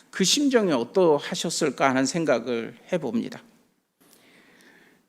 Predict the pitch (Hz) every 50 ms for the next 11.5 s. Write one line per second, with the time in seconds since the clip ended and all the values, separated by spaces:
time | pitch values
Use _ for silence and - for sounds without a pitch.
0 | _ _ _ _ _ _ _ _ _ _ _ _ _ _ _ _ _ _ - -
1 | 175 214 277 320 285 - - 214 214 226 233 247 247 233 202 190 190 - - 214
2 | 226 240 254 240 - - 247 202 175 156 160 165 165 143 120 123 - - - _
3 | _ _ _ _ _ _ _ _ _ _ - 143 165 185 196 196 185 208 - -
4 | - _ _ _ _ _ _ _ - - 156 143 165 180 147 151 147 147 135 123
5 | - - 139 - - - - 135 127 123 117 113 110 120 117 117 113 123 - -
6 | - _ _ _ _ _ _ _ _ _ _ _ _ _ _ _ _ _ _ _
7 | _ _ _ _ _ _ _ _ _ _ _ _ _ _ _ _ - 160 175 208
8 | 214 202 202 160 131 135 - - 180 160 143 135 123 - - - - _ _ _
9 | _ _ _ _ _ _ _ _ _ _ _ _ _ _ _ _ _ _ _ _
10 | _ _ _ _ _ _ _ _ _ _ _ _ - - - 127 123 120 120 110
11 | 104 113 123 131 120 110 117 - - -